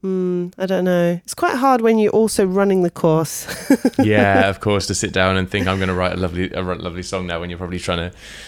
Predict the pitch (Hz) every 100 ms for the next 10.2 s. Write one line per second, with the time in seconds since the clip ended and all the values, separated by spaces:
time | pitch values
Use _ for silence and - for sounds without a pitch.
0 | - 107 101 - 101 92 92 90 90 90
1 | 87 95 90 87 92 254 240 240 240 247
2 | - 82 85 87 87 87 90 85 104 -
3 | - - 196 190 180 180 196 - 196 180
4 | 170 180 269 339 247 233 254 262 156 135
5 | - 208 - - 202 233 226 196 196 -
6 | - 196 - - 120 - _ - 117 117
7 | 135 269 277 339 311 - 254 - - -
8 | - - 143 117 107 120 117 107 98 -
9 | _ - - - - - 151 151 160 175
10 | 170